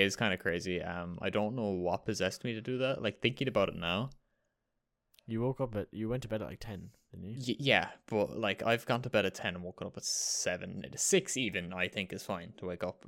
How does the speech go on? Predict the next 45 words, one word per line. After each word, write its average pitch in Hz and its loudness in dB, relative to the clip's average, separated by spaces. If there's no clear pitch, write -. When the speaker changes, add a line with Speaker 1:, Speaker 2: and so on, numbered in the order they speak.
Speaker 1:
after 101 -6
you 90 -6
go 95 0
to, 95 0
if 101 -2
you 101 0
go 98 0
to 101 -2
sleep - -6
at - -14
ten, 92 -4
'cause - -8
that's, - -2
what, 98 -2
eight 98 6
hours? 113 4
<laughs> - -8
Speaker 2:
Yeah. 92 0
Speaker 1:
Um, 90 -4
like, 113 2
I'm 147 6
a 151 4
morning 104 4
person, - -6
but - 0
holy 151 4
shit, - 2
getting 110 8
up 117 4
at 104 -4
four 98 2
thirty 87 0
is 90 -2
getting 90 4
up 87 -6
in - -14
the 95 -6
middle 87 -2
of 87 -6
the 87 -10
night. 90 -8
It's - -18
not 90 -6
a 90 -10
morning. 92 -10